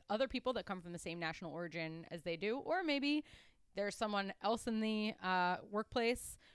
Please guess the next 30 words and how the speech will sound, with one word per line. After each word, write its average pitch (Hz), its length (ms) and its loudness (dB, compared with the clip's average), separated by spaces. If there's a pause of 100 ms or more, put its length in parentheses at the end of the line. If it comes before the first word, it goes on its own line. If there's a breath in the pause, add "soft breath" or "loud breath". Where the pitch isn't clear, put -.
(120)
who 214 240 4
comes 214 180 0
from 214 120 -2
different 202 260 -2
national 190 240 -2
origin, 196 380 0
and 185 200 -2
maybe 185 220 -4
you 196 460 -2
and 190 200 -2
all 180 120 2
your 202 160 0
colleagues 196 440 2
mostly 185 320 -2
speak 185 240 -10
English. 240 540 -2 (460 soft breath)
Um, 214 260 6
most 269 220 4
companies 233 560 0
pick - 400 -4 (340)
a 196 240 4
language 190 600 0
that 202 100 -4
they 180 100 -2
consider 185 380 -4
a 170 60 -2
common 175 380 -2
country 175 360 -6
language, 170 480 -2 (400 loud breath)
but 208 300 8